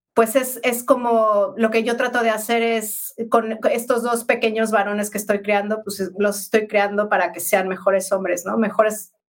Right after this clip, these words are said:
de lo, que los de mi, de mi generación, o que incluso, o sea, la generación de mis padres, bueno, ni se diga, ¿no? Porque, <laughs> o sea, la generación de nuestros padres no solamente, o sea, eran más machistas, más racistas y más todo, ¿no?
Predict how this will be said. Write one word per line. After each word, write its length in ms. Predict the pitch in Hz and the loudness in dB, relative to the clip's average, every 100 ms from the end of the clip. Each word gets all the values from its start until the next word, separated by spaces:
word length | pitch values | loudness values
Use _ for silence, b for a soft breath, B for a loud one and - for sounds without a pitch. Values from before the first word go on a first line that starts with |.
| _ _ _ _ _ _ _ | _ _ _ _ _ _ _
de 220 | 185 202 | 0 2
lo, 220 | 190 185 | 2 0
que 100 | - | 0
los 160 | 202 196 | 2 2
de 80 | 190 | 0
mi, 120 | 185 180 | -2 -4
de 140 | - 190 | 2 2
mi 100 | 185 | 0
generación, 800 | 196 180 175 - 220 254 269 _ _ _ | -2 -2 -2 -2 -2 -2 -10 _ _ _
o 180 | 185 185 | 0 2
que 140 | 180 | -2
incluso, 520 | 175 208 202 208 190 | 0 -2 0 2 2
o 160 | 170 170 | 0 -2
sea, 160 | 185 | 0
la 120 | 175 175 | 0 0
generación 380 | 185 190 214 | -2 0 -2
de 60 | 233 | -2
mis 280 | 220 165 170 | -2 -4 0
padres, 320 | 196 202 233 | 0 0 0
bueno, 180 | 185 165 | -2 -2
ni 100 | 165 | -2
se 140 | 185 | 0
diga, 220 | 226 175 | 0 0
¿no? 100 | - | -2
Porque, 200 | - 185 | 0 0
<laughs> 840 | 277 - - - 659 - 554 508 320 | 0 -4 -18 0 2 4 2 2 2
o 40 | |
sea, 100 | 277 | 2
la 140 | 269 262 | 2 2
generación 440 | 269 277 277 311 | 4 2 2 2
de 80 | 339 | 2
nuestros 300 | 302 254 233 | 2 2 4
padres 360 | 262 269 285 294 | 4 4 2 0
no 120 | 247 | -2
solamente, 400 | 254 226 220 233 | 0 0 0 -2
o 40 | |
sea, 120 | 226 214 | 0 0
eran 300 | 233 233 233 | 0 0 0
más 280 | 240 247 | 0 0
machistas, 600 | 269 240 254 233 254 254 247 | 0 -2 -6 -2 0 0 0
más 280 | 247 254 | 0 0
racistas 640 | 247 262 247 240 240 240 262 | 0 -2 -4 -2 0 0 -2
y 60 | |
más 220 | 196 220 233 | -2 -2 0
todo, 280 | 226 190 | 0 0
¿no? 240 | 180 202 | -6 -14